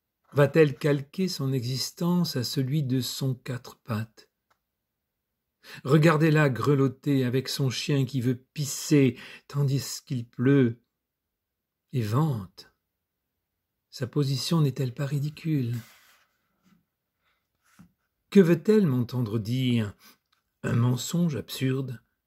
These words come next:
Une vérité éhontée derrière mes verres fumés ? M'éloigner des autres, espérer oublier tous ces spectres humains tournoyés autour de moi,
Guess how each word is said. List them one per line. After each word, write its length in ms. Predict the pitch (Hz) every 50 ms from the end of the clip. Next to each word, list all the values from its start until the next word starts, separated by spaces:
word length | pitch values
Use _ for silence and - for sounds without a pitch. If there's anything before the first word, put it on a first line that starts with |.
| _ _ _ _ _ _ _ _ _ _ _ _ _ _ _ _ _
Une 180 | 139 120 123 120
vérité 720 | 110 123 123 117 123 117 - - 131 131 127 117 - _ _ _ _ _ _ _ _ _ _ _ _ _ _ _ _ _ _ -
éhontée 840 | 147 131 127 127 123 113 113 - _ - - 131 131 131 135 135 _ _ _ _ _ _ _ -
derrière 500 | 123 117 107 110 113 113 117 117 - 107
mes 160 | 107 113 101
verres 320 | 98 107 113 113 - -
fumés ? 420 | - - - 113 107 104 113 - _ _ _ _ _ _ _ _ _ _ _ _ _ _ _ _ _ _ _ _ _ _ _ _ _ _ _ -
M'éloigner 500 | 139 135 139 139 139 135 135 139 139 139
des 280 | 127 135 131 113 113
autres, 340 | 139 156 160 175 170 - 135
espérer 480 | 117 - - - - 131 120 127 131 131
oublier 640 | 127 120 117 123 131 135 127 117 131 143 143 139 143
tous 180 | - 143 123 113
ces 240 | - - - 123
spectres 840 | 117 - - - _ - 131 127 - - - - - 120 107 90 110
humains 560 | 123 131 131 131 131 135 135 143 147 151 147 - - _ _ _ -
tournoyés 540 | - 131 123 131 131 131 127 123 123 135
autour 340 | 127 123 120 - - 120 117
de 80 | 123 131
moi, 380 | 123 117 120 123 127 139 135